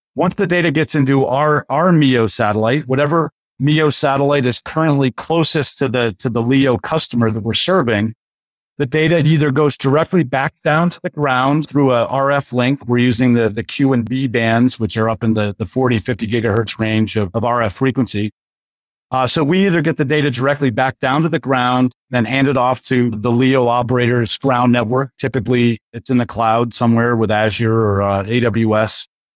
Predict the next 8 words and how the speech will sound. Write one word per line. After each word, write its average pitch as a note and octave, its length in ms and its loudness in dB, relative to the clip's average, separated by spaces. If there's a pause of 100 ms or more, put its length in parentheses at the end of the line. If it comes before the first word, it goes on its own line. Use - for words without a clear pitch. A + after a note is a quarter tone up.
(180)
uh, G2 300 -2
cloud. A#2 440 0 (340)
Or D3+ 560 2 (360)
we C3 100 0
can C3 140 -2
take D#3+ 240 -2
that C#3+ 180 0
data, C#3 400 0